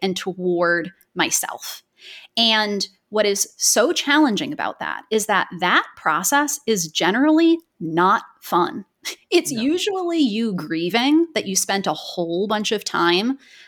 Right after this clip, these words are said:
Speaker 1: trying to do things the way that other people told you you needed to do them and you didn't get the results, or you didn't get the life that you <laughs> wanted, if we're talking more broadly beyond business. Um, it is,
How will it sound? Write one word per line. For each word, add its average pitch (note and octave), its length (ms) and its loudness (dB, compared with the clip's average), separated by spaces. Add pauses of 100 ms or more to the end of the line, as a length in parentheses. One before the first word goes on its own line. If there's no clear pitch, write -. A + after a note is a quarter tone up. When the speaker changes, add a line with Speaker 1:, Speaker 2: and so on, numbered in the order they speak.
Speaker 1:
trying G3 600 2
to - 120 -2
do F3+ 220 -4
things G3 300 -4
the F#3+ 80 -4
way F3+ 140 0
that F3 100 -2
other E3 160 0
people E3+ 240 -4
told E3 280 -6
you - 80 -2
you E3 140 -2
needed E3 240 0
to F#3 80 -2
do E3+ 160 0
them G#3+ 220 0
and E3 80 2
you D#3 80 4
didn't D#3 180 2
get F3 160 -4
the D#3+ 80 -6
results, D#3+ 560 -4 (480)
or G3 140 0
you F3+ 160 -2
didn't F#3 200 -2
get F3+ 140 -6
the D3 80 -10
life - 300 -6
that - 120 -6
you A3 140 4
<laughs> G#3+ 80 4
wanted, A3+ 240 2
if F3+ 100 -2
we're D#3 100 -2
talking E3+ 400 -2
more E3+ 180 -4
broadly F#3 380 -2
beyond E3 380 -4
business. A#3 540 -2 (420)
Um, F#3+ 380 2 (140)
it A3 260 2
is, F#3+ 760 2